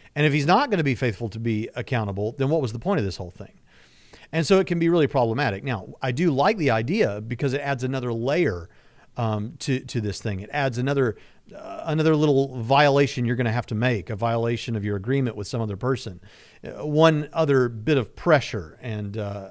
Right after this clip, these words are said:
that sort of thing to keep you on the straight and narrow with these things. Nevertheless, um,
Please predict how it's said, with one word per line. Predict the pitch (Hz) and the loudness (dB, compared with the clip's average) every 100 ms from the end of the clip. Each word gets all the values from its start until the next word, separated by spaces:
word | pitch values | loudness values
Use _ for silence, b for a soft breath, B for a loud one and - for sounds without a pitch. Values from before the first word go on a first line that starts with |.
| - | -14
that | 123 123 - | -4 -4 -2
sort | 120 | -2
of | 101 | -2
thing | 110 98 | -4 -6
to | |
keep | - 139 123 | -6 -6 -4
you | 113 101 98 b b b b | -2 0 -2 b b b b
on | 113 110 | -2 -2
the | |
straight | 98 120 104 | -2 -2 -2
and | 107 | -2
narrow | 131 120 | 2 2
with | 101 92 | 2 -4
these | 87 | -10
things. | - - - - B B B B - | -12 -16 -18 -20 B B B B 0
Nevertheless, | 226 165 160 151 113 - - - | 4 8 10 10 10 2 -10 -6
um, | 147 131 123 123 131 | 0 2 2 -2 -6